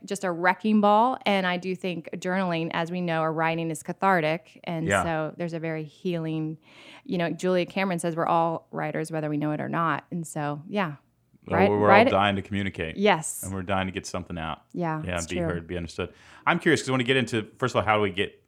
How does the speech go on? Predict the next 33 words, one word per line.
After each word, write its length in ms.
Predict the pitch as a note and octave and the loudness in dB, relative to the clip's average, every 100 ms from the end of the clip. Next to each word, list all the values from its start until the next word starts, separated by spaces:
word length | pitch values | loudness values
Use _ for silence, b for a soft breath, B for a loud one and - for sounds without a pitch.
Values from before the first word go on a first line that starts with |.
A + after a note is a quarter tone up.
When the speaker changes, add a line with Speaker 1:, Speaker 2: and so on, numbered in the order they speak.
| - | 4
Speaker 2:
out 160 | G#2 G2 | 6 6
of 40 | |
this? 300 | F2+ F2 - | 2 -6 -8
What's 120 | G#2 | -8
a 40 | G#2+ | -4
path, 460 | - G#2+ G2+ - - | 2 6 4 2 -4
at 120 | A#2 | -2
least 260 | G#2+ G2+ - | -2 -4 -8
toward 520 | - A2 G2+ F#2+ E2+ - | -2 2 4 2 0 -10
some 300 | - G2+ F#2 | -6 -4 -4
form 280 | - F#2+ F2+ | -2 0 2
Speaker 1:
Sure. 260 | F3+ C3 | 2 0
Speaker 2:
of, 60 | - | -2
of 160 | - | -6
peace, 460 | - F#3 F#2+ - - b | -8 -6 -6 -8 -14 b
Speaker 1:
Yeah. 200 | F#3 E3+ D#3 | -6 -6 -6
Speaker 2:
which 180 | G2 | -6
is 80 | F#2+ | -6
what 120 | F2+ | -4
your 120 | F2+ G2 | -2 -2
book 180 | F#2 | -2
is 80 | F2 | -4
about. 380 | E2+ E2+ F2 - b b b b b | -4 0 0 -2 b b b b b
But 300 | G#2+ D3 G#2+ | 8 8 8
I'm 240 | B2+ G#3+ G3+ | 4 4 2
curious, 560 | - C#3+ C3 A#2+ - - | 0 2 2 2 -2 0
how 100 | E3+ | 0
did 260 | F#3+ A2+ C3 | 0 -2 -2
you 80 | |
make 380 | B2+ A#2 A2+ A2 | 0 2 2 0
friends 580 | - - A#2+ A2+ G#2+ G#2 | -6 -2 0 2 0 -4
with 160 | G2+ - | -6 -2
this 240 | G#2 | -2